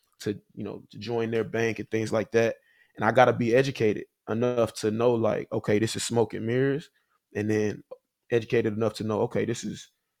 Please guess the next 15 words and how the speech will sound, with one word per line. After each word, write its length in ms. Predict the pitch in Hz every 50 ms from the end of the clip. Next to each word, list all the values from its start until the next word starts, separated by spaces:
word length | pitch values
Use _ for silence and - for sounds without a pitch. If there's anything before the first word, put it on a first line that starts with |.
| _ _ -
this 180 | 120 113 -
is 120 | 117 110 -
a 60 | 101
solid, 520 | - - - 120 113 113 107 104 110 -
uh, 320 | 98 101 110 107 - - - - - - _ _ -
this 140 | - 113 113
is 120 | 104 -
a 60 | 101
solid 340 | - - 110 107 101 101 110
idea. 300 | 104 110 104 104 110 110
This 160 | 110 104 -
is 100 | 95 98
a 60 | 98
solid 360 | - - 107 107 107 107 110 107
opportunity. 600 | 101 - - - - - 127 120 110 90 -